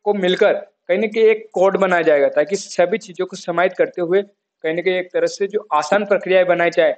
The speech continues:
ताकि इससे निवेश को भी आकर्षित किया जाए और जो श्रम है, उनके हितों की भी रक्षा की जा सके। तो इस तरह से हमको इस खबर को देखना है, क्योंकि कहीं ना कहीं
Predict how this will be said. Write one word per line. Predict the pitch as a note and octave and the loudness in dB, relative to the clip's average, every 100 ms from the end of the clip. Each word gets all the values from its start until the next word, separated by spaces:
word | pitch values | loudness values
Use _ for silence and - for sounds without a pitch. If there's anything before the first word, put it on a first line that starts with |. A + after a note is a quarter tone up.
| - _ - | -6 _ -8
ताकि | D#3 F3 | -8 -6
इससे | F3 - | -6 -6
निवेश | F3 D3 E3 - | -4 -2 0 0
को | G#3 | 2
भी | G3+ | 2
आकर्षित | F#3+ G3 F3+ G3+ | 2 0 -2 -6
किया | - F#3 | -2 2
जाए | G3+ B3+ - _ - | 2 0 -4 _ -4
और | F#3 F#3 | 0 2
जो | |
श्रम | G3 - F#3 G3+ | 0 0 0 2
है, | F3+ C3 _ _ _ _ _ _ _ | 0 -4 _ _ _ _ _ _ _
उनके | C#3+ C#3+ | -10 -2
हितों | F#3 - D#3+ F3 | -2 -2 0 -2
की | F3 F#3+ | -2 -2
भी | A#3 | 0
रक्षा | G3+ - G#3 | 2 2 -2
की | G#3 F3+ | 0 0
जा | D#3+ D#3 | 2 2
सके। | - - - - _ _ _ _ _ _ _ _ _ _ - | 0 -6 -8 -8 _ _ _ _ _ _ _ _ _ _ -2
तो | |
इस | F#3 F#3 | -2 2
तरह | F#3+ D#3+ | 2 2
से | E3 | 2
हमको | F#3+ F#3 | 0 0
इस | F#3+ | -2
खबर | - D3+ G#3+ | 0 0 0
को | G3+ | 0
देखना | E3+ C3+ C3+ | 0 -2 -4
है, | C3 A#2 _ _ _ - | -8 -8 _ _ _ -6
क्योंकि | D#3 | -4
कहीं | E3+ D#3+ | 0 0
ना | E3 | 0
कहीं | E3+ G3+ | 0 -2